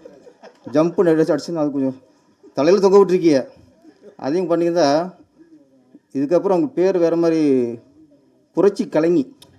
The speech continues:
புரட்சி கலைஞி சுஷ்மிதா. நம்ம இவர் இளையா சார் பேசும்போது, "நான் சின்ன வயசுல இருந்து," அவர் சொல்றாரு, நான் என்னைய சொல்லாதீங்க, அவர்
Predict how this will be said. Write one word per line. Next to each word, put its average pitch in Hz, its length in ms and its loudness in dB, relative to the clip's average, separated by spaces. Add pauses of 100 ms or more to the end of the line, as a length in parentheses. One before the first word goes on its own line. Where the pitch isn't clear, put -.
(880)
புரட்சி 170 360 -10
கலைஞி 170 540 -2
சுஷ்மிதா. 151 500 -6 (2750)
நம்ம 139 240 -2
இவர் 151 240 0 (1000)
இளையா 131 580 -2 (380)
சார் 123 200 -8
பேசும்போது, 123 680 -8 (2500)
"நான் 143 280 -4
சின்ன 160 280 -4
வயசுல 156 300 0
இருந்து," 139 380 -4
அவர் 123 180 -10
சொல்றாரு, 123 200 -8
நான் 110 200 -18
என்னைய 139 240 -6
சொல்லாதீங்க, 107 200 -12
அவர் 101 260 -20